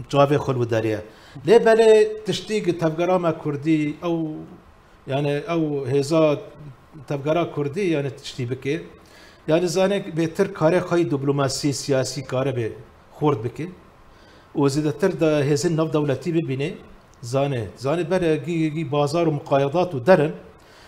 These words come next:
zane heta kare bê, çi kare bê wana re pêşkeş bike, bes bila Tirkiye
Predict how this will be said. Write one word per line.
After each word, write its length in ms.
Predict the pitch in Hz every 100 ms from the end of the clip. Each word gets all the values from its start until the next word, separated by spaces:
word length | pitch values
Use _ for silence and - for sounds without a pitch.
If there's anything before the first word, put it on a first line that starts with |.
| - -
zane 240 | 147 165
heta 480 | - 240 247 202 -
kare 220 | 220 190
bê, 280 | 185 151 -
çi 200 | 247 -
kare 240 | 170 170
bê 100 | 165
wana 340 | 147 156 185 165
re 80 | 143
pêşkeş 400 | 147 - 208 202
bike, 340 | 196 196 185 156
bes 300 | 180 - 170
bila 320 | 175 175 170 - - - - - -
Tirkiye 640 | - 202 202 165 170 175